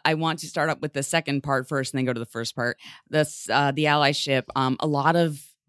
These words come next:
people are saying, "But what am, what about me? Like, what do I do? How do I show?" And John Neffel really had a great point. I don't wanna, you know, misuse his words, but I will say what I, my takeaway was one of the things is recognize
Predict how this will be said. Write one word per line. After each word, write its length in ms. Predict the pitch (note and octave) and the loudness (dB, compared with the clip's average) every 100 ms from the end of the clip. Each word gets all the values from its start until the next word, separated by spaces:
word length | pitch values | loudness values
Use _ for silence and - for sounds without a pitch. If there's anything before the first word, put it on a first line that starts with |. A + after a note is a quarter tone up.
| _ | _
people 260 | E3 C3 C#3 | -6 0 2
are 180 | C3+ C3 | 2 0
saying, 260 | C#3+ C3+ | 0 2
"But 120 | D3+ | 2
what 140 | F#3+ A#3 | 0 0
am, 140 | A#3 - | -2 -2
what 120 | A#3+ | 0
about 200 | A#3 A3 | 0 2
me? 220 | A3+ A3+ | 2 2
Like, 180 | G3 F3+ | 0 0
what 60 | F#3+ | 2
do 100 | F#3 | 2
I 80 | |
do? 380 | E3 E3 F#3+ D#3+ | 2 2 4 4
How 160 | D3+ D#3 | 4 2
do 100 | D3 | 4
I 120 | C#3 | 4
show?" 440 | C#3+ - D3 C#3 C3 | 2 2 4 6 6
And 120 | C3 | 6
John 200 | C#3+ C3+ | 4 4
Neffel 280 | C3 C#3 A#2+ | 2 -2 -2
really 220 | C3 B2+ | 0 2
had 100 | C3 | 2
a 40 | A#2+ | -2
great 400 | A#2+ A#2+ A2+ - | -2 -2 -2 -2
point. 360 | B2 A#2+ A2+ | 0 2 0
I 80 | A#2+ | 0
don't 160 | A#2+ A#2 | 2 2
wanna, 280 | A#2 A2+ A2 | 0 -2 0
you 140 | A#2+ | 2
know, 200 | A#2 A2+ - | 2 0 2
misuse 480 | B2+ B2 - A#2 A#2 | 4 4 2 -2 -2
his 120 | A2+ | 0
words, 240 | C3 B2 A#2 | 4 4 4
but 120 | A#2 | 2
I 60 | |
will 120 | A2 G#2+ | 2 0
say 160 | A#2+ | -2
what 100 | A#2 | 0
I, 200 | A#2 B2 - | 0 -2 -6
my 260 | C#3 C#3+ D#3 | 2 4 4
takeaway 600 | C3+ B2 B2 A#2 A2+ C#3 - - - | 2 -2 0 0 -2 -8 -12 -18 -4
was 160 | D#3 C3+ | -2 2
one 180 | D3 C#3+ | 4 2
of 140 | B2 | 2
the 80 | C3+ | 0
things 400 | C#3+ C3+ C3+ B2+ | 2 4 2 0
is 200 | B2 - _ - | -4 -6 _ -4
recognize 1200 | C#3+ F3+ G3+ D#3 C3 B2 A#2+ A2 - - - | 2 2 2 0 0 0 0 -4 -8 -6 -8